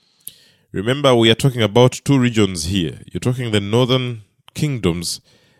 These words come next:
and you are talking the southern kingdom also. And, uh, you're talking the ten tribes which took the northern kingdom, taken into captivity by Assyria. These guys were totally assimilated. They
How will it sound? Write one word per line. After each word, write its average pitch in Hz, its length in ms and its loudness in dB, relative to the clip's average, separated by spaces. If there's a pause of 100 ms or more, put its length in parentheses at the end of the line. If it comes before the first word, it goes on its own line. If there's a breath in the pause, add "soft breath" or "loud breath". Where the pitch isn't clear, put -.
(120)
and 104 640 -2
you 90 300 -6
are - 60 -6
talking 104 340 -6
the 85 80 -6
southern 92 600 0 (280)
kingdom 90 380 -4
also. 80 400 -8 (480 soft breath)
And, 87 280 -10
uh, 90 100 -2
you're 90 140 0
talking 101 280 -4
the 85 80 -6
ten 120 340 -4
tribes 101 760 -4 (180)
which - 420 -10
took - 240 -8
the 85 120 -6
northern 90 280 -4
kingdom, 90 480 -10
taken 143 280 -4
into 123 220 -4
captivity 87 560 -4
by 73 200 -8
Assyria. 82 600 2 (760 soft breath)
These 117 180 0
guys 120 260 4
were 107 140 6
totally 98 680 -2
assimilated. 92 840 -6 (120)
They 101 440 0